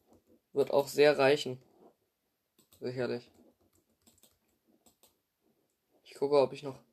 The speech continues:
ja, nochmal zwei Pfeile und vier Fackeln. Ich rüste mir jetzt wirklich gerade mein Setup auf.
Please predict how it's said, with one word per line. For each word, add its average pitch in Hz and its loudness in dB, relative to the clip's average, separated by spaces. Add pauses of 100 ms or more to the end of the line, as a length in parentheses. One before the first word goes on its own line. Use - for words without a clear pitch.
ja, 131 -6 (160)
nochmal 139 -4
zwei 135 -2
Pfeile 139 2
und 135 -2
vier 135 -6
Fackeln. 135 -8 (1500)
Ich 143 -10
rüste 147 -2
mir 147 4
jetzt 143 4
wirklich 139 -4
gerade 139 0
mein 135 -2
Setup 135 -2
auf. 139 -4